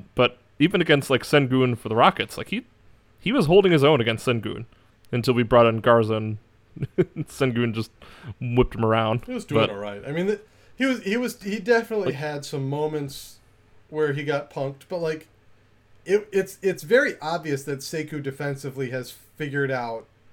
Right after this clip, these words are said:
Speaker 2: how to be an N B A defender.
Speaker 1: Mm-hmm.
Speaker 2: Like, not yet, he's not yet, like, a, a stopper or, or, you know, he's not that.
Speaker 1: Yeah.
Speaker 2: But he's no longer, like, just getting killed defensively.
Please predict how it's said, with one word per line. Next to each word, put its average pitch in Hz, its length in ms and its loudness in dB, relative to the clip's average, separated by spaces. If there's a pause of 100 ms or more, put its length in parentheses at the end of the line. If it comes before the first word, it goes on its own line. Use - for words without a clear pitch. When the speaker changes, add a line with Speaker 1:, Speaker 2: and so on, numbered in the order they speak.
(280)
Speaker 2:
how 143 160 -4
to 131 60 -4
be 131 180 -6
an 127 80 -6
N 117 120 -10
B 113 140 -14
A 110 320 -16 (640)
defender. 123 480 -10 (220)
Speaker 1:
Mm-hmm. 107 240 -6
Speaker 2:
Like, 156 140 -4
not 285 260 -2
yet, 185 280 -4
he's 165 220 -8
not 185 240 -4
yet, 156 320 -6
like, 135 380 -8 (720)
a, 135 200 -10
a 135 100 -12
stopper 123 920 -6
or, 147 140 -4
or, 139 40 -2
you 160 140 -6
know, 143 100 -4
he's 139 180 -6
not 143 320 -2
that. 139 240 0
Speaker 1:
Yeah. 127 140 2 (640)
Speaker 2:
But 180 140 -2
he's 160 180 -6
no 170 200 0
longer, 143 720 -2 (920)
like, 143 200 0 (640)
just - 260 -2
getting 123 340 -6
killed 139 580 -2
defensively. 107 580 -14